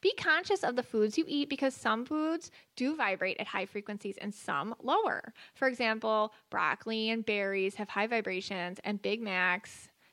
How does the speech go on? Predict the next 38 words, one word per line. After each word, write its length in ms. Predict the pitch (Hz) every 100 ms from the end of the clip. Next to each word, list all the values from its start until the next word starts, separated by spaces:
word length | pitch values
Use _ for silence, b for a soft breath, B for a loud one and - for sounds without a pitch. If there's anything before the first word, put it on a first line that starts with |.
| _
sorry, 580 | 240 294 262 233 226 226
but 100 | -
they 100 | 220
don't 160 | 214 220
vibrate 380 | 196 185 185 180
at 140 | -
all. 340 | - - - 226 B B B
If 120 | 233
you're 100 | 254
consuming 460 | 285 359 370 339 339
foods 260 | - 226 214
that 80 |
have 140 | 202 -
chemicals, 920 | - 254 254 254 247 247 240 240 240
pesticides, 1040 | - 240 - 233 226 220 208 196 196 196 -
or 120 | 202
even 460 | - 220 240 247 247
are 160 | -
just 200 | 208 202
processed 440 | - 190 180 208 -
and 120 | 202
packaged, 720 | - 196 214 233 269 - - - B B B B -
this 200 | 269 -
will 140 | 302
leave 180 | 262 247
you 160 | 240 226
vibrating 640 | 185 180 180 196 190 185
lower 340 | 185 165 165 -
and 200 | 226 214
therefore 600 | 220 269 - 185 180 175
may 180 | 208
be 100 | 208
harder 400 | 240 214 196 190 196
to 120 | 196
stay 160 | 202
connected 580 | 190 202 202 208 - 226
to 100 | 285
spirit, 500 | 285 - 226 226 220